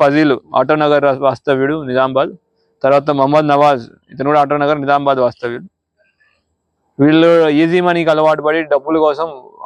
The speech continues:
ఆటోల్ని, ఇంటి దగ్గర ఉన్న ఆటో, ఏరియాలో ఉన్న ఆటోల్ని దొంగతనం చేయడం, దాని మీద ఉన్న చేసిస్ నెంబర్లు, దాని మిగతా నెంబర్లు,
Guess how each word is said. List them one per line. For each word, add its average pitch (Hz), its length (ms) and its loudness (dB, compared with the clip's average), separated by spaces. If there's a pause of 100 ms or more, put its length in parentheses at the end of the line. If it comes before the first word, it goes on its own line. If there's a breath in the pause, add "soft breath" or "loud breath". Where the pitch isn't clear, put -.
(560)
ఆటోల్ని, 160 500 0 (800)
ఇంటి 131 180 -6
దగ్గర 147 200 4
ఉన్న 143 100 0
ఆటో, 135 340 2
ఏరియాలో 143 420 4
ఉన్న 139 120 -2
ఆటోల్ని 139 460 -2
దొంగతనం 135 460 -6
చేయడం, 127 220 -6 (240)
దాని 135 160 0
మీద 143 140 2
ఉన్న 147 180 0 (120)
చేసిస్ 156 320 0
నెంబర్లు, 143 500 -2 (840)
దాని 135 120 0
మిగతా 147 320 2
నెంబర్లు, 135 460 -2